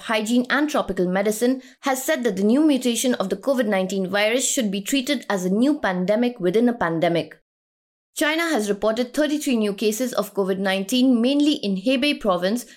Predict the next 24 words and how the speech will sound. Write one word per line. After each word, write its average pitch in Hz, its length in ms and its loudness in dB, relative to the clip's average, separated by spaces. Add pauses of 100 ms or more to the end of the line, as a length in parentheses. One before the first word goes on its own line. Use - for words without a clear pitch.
where 269 180 2
authorities 302 520 2
have 269 160 -2
suspended 254 560 -2
the 240 60 -8
subway 185 340 -2
service 233 460 -2
and 196 180 -2
announced 214 480 0
tight 285 320 -4
new 202 140 0
restrictions 208 600 -2
ahead 214 280 0
of 233 100 -2
the 240 60 0
Lunar 208 340 2
New 180 160 0
Year. 165 280 2 (840)
Iran's 302 360 2
president 233 400 -2
has - 180 0
said 226 240 0
that 202 100 -4
the 196 60 -2